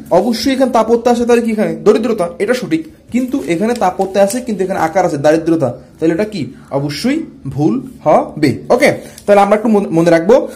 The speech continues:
যে তা প্রত্যয়যুক্ত শব্দে কি হয় না? শুরুতে আকার হয় না। দারিদ্র যদি জফল হয় তখন সেটা noun, কিন্তু দরিদ্র তখন সেটা কি? Adjective। তাহলে এখানে দেখো এই যে দারিদ্র, এই বানানটা কি না?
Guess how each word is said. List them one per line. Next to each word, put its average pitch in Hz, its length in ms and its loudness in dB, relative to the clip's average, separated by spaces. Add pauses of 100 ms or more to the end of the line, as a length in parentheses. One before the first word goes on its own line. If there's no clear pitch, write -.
(140)
যে 185 360 2 (200)
তা 185 120 4
প্রত্যয়যুক্ত 220 500 2
শব্দে 202 320 -4
কি 196 120 -2
হয় 254 120 4
না? 147 200 0 (640)
শুরুতে 208 360 2 (140)
আকার 165 280 2
হয় 220 180 4
না। 277 240 2 (260)
দারিদ্র 196 380 4
যদি 214 180 0
জফল 160 360 2
হয় 202 100 6
তখন 185 240 -2
সেটা 175 180 -2 (280)
noun, 190 500 2
কিন্তু 226 180 -4
দরিদ্র 170 600 -2
তখন 160 180 -6
সেটা 196 160 -8
কি? 208 160 -6 (320)
Adjective। 156 500 0 (220)
তাহলে 180 220 2
এখানে 262 240 2
দেখো 185 300 -2
এই 226 120 2
যে 254 60 -2
দারিদ্র, 170 380 0
এই 160 60 4
বানানটা 208 300 -2
কি 214 160 -6
না? 185 200 -4